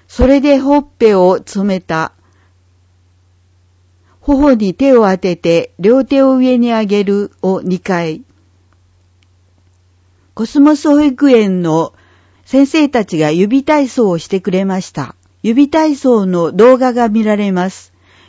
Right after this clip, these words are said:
くすまちアプリリンクスでも体操の動画が見られます。二次元コードが載っています。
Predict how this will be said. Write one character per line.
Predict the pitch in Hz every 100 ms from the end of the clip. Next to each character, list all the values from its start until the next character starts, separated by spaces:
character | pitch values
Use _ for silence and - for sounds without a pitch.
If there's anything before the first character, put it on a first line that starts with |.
| _
く | -
す | - 294
ま | 294 294
ち | 294
ア | 285 285
プ | 277 233
リ | 185 160
リ | 131 -
ン | 277
ク | -
ス | 226 226
で | 202 196
も | 151 143 - _ _ _
体 | - 262 269
操 | - 269
の | 262 247 233
動 | 214 247 233
画 | 233
が | 220
見 | 202 202
ら | 190
れ | 190 175
ま | 170
す。 | 175 _ _ _ _ _ _ _ _ -
二 | 208
次 | 220
元 | 254 285 277
コ | 277 294
ー |
ド | 240
が | 208 175
載 | 160
っ | 165
て | - 175
い | 165
ま | 151 151
す。 | - _